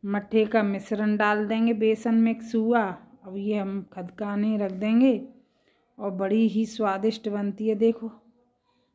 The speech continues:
भथुए की कढ़ी खाओ गरम गरम। अगर किसी को जुकाम हो गया है ना, तो गरम गरम कढ़ी पी लो, जुकाम दूर भाग जाएगा। देखो, ये मैंने तो इसके साथ चावल भी बनाए हैं,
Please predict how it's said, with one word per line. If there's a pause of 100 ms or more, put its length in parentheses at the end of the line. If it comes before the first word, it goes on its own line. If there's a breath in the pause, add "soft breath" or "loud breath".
(120)
भथुए
की
कढ़ी
खाओ
गरम
गरम। (200)
अगर
किसी
को
जुकाम
हो
गया
है
ना, (680)
तो
गरम
गरम (220)
कढ़ी
पी
लो, (420)
जुकाम
दूर
भाग
जाएगा। (1200)
देखो, (480)
ये (1900 loud breath)
मैंने
तो
इसके
साथ
चावल
भी
बनाए
हैं,